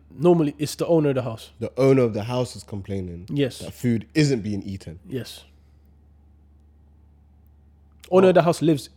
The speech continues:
Speaker 1: with
Speaker 2: With the p-, person that's contributed as well.
Speaker 1: Yeah. Whoever it is. Say there's three, four people.
Speaker 2: Okay.
Speaker 1: Yeah.
Speaker 2: So
Speaker 1: Everybody's contributing their, their, their share.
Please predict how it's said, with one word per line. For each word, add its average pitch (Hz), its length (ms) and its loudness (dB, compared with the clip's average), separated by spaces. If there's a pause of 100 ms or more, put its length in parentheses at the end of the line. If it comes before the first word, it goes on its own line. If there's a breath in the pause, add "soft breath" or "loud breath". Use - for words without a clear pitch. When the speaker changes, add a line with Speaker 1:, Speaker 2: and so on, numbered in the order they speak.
(100)
Speaker 1:
with - 380 -2 (680)
Speaker 2:
With 113 340 -2
the 104 100 -8
p-, - 140 -16 (120)
person 107 300 -4
that's 104 100 -6
contributed 101 460 -8
as 95 80 -10
well. 92 140 -10
Speaker 1:
Yeah. 139 220 0 (580)
Whoever 160 360 4
it 127 40 0
is. - 60 -6
Say 170 120 0
there's 170 140 0
three, 156 200 -2
four 135 180 -6
people. - 260 -12 (400)
Speaker 2:
Okay. 87 280 -14 (260)
Speaker 1:
Yeah. 120 220 -6 (320)
Speaker 2:
So 110 380 -4 (380)
Speaker 1:
Everybody's 180 360 4
contributing 143 500 0
their, 127 220 -4
their, 127 240 -6
their 123 240 -10
share. 135 340 -4